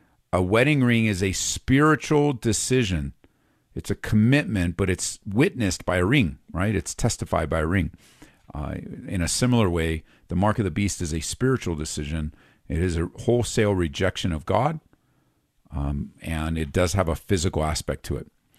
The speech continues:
Three oh three, six nine zero, three thousand is the number.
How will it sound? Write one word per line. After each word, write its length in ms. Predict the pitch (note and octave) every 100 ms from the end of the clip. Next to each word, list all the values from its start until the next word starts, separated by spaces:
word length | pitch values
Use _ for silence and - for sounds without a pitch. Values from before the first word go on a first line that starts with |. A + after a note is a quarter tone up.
| - - -
Three 180 | E3
oh 80 | F3
three, 220 | D3 C#3
six 320 | G2+ - C3 D3
nine 260 | B2+ B2
zero, 300 | G2+ A#2+ A2+
three 260 | - A#2 A#2
thousand 480 | A#2 G#2+ G#2+ G2+ F#2+
is 280 | G#2+ G2
the 100 | F#2+
number. 640 | G2 G2+ G2+ F#2+ F2+ D#2+